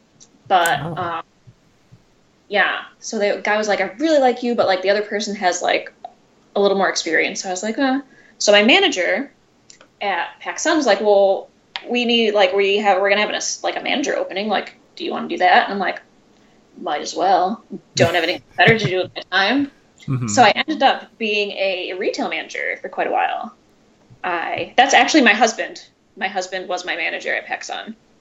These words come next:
Speaker 1: That's
Speaker 2: Okay.
Speaker 1: how, that's how I scrounged him up.
Speaker 2: Neat.
Speaker 1: Was I found him there. So I remember walking past him when they were opening the store. He was doing interviews. I'm like, "Oh, that guy's cute.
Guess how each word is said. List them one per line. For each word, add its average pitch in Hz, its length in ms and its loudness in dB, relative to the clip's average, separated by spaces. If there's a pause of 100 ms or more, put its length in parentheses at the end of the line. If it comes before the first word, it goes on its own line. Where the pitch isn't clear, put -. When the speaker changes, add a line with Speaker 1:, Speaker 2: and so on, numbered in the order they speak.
(100)
Speaker 1:
That's 202 220 4
Speaker 2:
Okay. 147 100 8
Speaker 1:
how, 185 120 4 (460)
that's 214 160 0
how 254 100 8
I 226 80 8
scrounged 202 400 -6
him 185 100 -10
up. 156 220 -10 (580)
Speaker 2:
Neat. 156 320 -4 (480)
Speaker 1:
Was 196 140 -6
I 180 80 -2
found 190 260 -8
him 180 160 -14
there. 175 440 -10 (840)
So 175 260 -10
I 202 100 0
remember 202 280 0
walking 185 380 2
past 185 400 -2
him 190 100 -4
when 185 80 -4
they 180 80 -2
were 175 80 -2
opening 185 260 -4
the 185 60 -8
store. 180 280 0
He 220 60 -2
was 185 100 -2
doing 196 160 0
interviews. 196 300 2
I'm 214 60 -4
like, 214 220 -2
"Oh, 320 120 2
that 339 180 4
guy's 392 260 4
cute. - 420 6